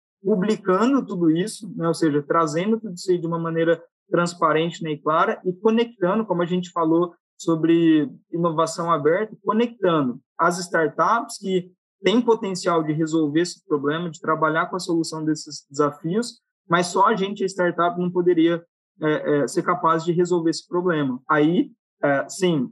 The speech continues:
faz sentido o trabalho do sebrae, que tem desenvolvido de uma forma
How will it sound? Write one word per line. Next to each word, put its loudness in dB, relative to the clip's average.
faz 2
sentido -2
o -4
trabalho 0
do -10
sebrae, -2
que -16
tem -6
desenvolvido -4
de -12
uma -8
forma -2